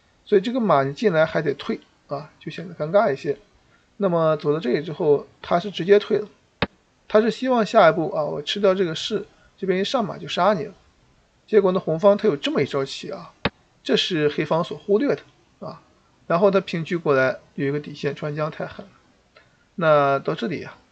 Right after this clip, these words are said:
黑方就先逃呗，下一步就再杀你啊。红方这时候车往中间一坐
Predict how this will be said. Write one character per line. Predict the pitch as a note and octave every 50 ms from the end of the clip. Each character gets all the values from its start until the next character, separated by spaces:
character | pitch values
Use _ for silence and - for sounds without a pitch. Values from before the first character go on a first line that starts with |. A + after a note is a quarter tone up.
| _ _ _ _ _
黑 | - - E3 D#3+
方 | F3+ E3+ D#3+
就 | E3
先 | E3+ - G#3+ G#3 A3
逃 | G#3+ - - C#3+ C#3+
呗， | E3 F3+ - _ _ _ _ _ _ _
下 | _ - G#3+ F#3 D#3+ D3
一 |
步 | D#3
就 | D#3+ - D#3+
再 | D3+ D3+
杀 | - - D3 C#3
你 | C3+ - _ _ _ _
啊。 | - F3 E3+ - _ _ _ _ _ _ _ _ _ _ _ _ _
红 | - D#3+ D#3+
方 | D#3+ F#3+ F#3 F#3 F#3
这 | F#3+
时 | D#3 - D#3+
候 | D3 E3 D3 D3 - _ _ _ _
车 | - - F3 D3+ D3+
往 | C3 C#3+
中 | - D#3+ D3+
间 | D#3 D#3 D#3+
一 | E3+
坐 | - - C4+ - -